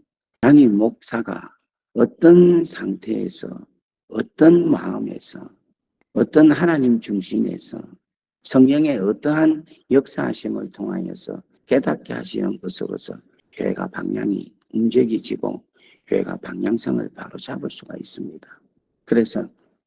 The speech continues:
제가 오늘 여러분들에게 간절히 기도하는 것은 우리 지금 현재 구성되어 있는 의회 장로가, 의회 장로라는 타이틀을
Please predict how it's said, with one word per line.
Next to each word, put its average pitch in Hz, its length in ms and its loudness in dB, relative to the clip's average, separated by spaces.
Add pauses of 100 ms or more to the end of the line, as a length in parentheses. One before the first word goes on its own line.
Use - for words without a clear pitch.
(120)
제가 95 460 0 (440)
오늘 104 460 4 (420)
여러분들에게 98 800 0
간절히 110 680 -8
기도하는 104 480 -2
것은 95 400 -8 (360)
우리 113 200 6
지금 117 220 6
현재 104 360 2
구성되어 110 500 -2
있는 90 360 0
의회 104 280 0
장로가, 95 680 -8 (280)
의회 117 240 6
장로라는 101 640 -2
타이틀을 104 540 -6